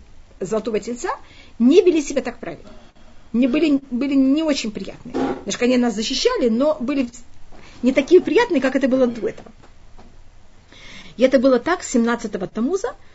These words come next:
до, и потом Муше поднимается на гору на сорок дней, потом поднимается на гору еще на сорок дней, это восемьдесят дней, и он спускается десятого Тишрей, что это в Йом-Кипур. И когда Муше спускается в Йом-Кипур,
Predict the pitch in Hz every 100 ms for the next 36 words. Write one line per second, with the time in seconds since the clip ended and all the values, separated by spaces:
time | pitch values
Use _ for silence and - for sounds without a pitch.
0 | - - - - 160 254 320 - 208 -
1 | 262 262 294 254 247 - 185 - - -
2 | 247 262 262 247 220 202 196 170 - -
3 | 208 311 320 339 415 - 220 285 277 247
4 | 254 262 - 233 214 180 185 208 - -
5 | 185 240 - 311 285 440 554 _ - -
6 | 180 190 180 214 214 294 403 539 - -
7 | - - - 285 349 - 240 - 294 294
8 | 294 294 - - - 208 - 240 208 180
9 | - 233 311 453 403 - - 254 269 240
10 | 208 - - - - - - - - -
11 | - 247 269 302 285 285 269 240 - 214
12 | 185 196 185 208 220 - 277 - 466 523
13 | -